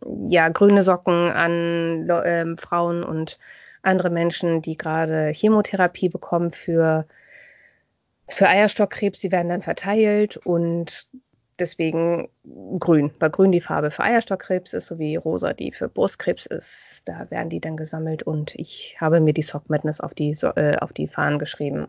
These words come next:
um für diese Aktion Socken zu stricken. Deswegen, die werden diese wieder dunkelgrün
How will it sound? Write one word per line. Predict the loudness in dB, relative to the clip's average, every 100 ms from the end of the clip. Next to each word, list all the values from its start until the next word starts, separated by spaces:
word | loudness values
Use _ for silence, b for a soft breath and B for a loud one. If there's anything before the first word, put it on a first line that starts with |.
| -8
um | -8 -6 -6 -8 _ _
für | -2
diese | 0 0 -2
Aktion | -4 -8 -2 0 -2 B B B B 0
Socken | 2 4 4
zu | 2
stricken. | 2 0 2
Deswegen, | 0 2 4 4
die | 4 4
werden | 4 4
diese | 0 0
wieder | 2 0
dunkelgrün | 2 0 0 -2 4 4 4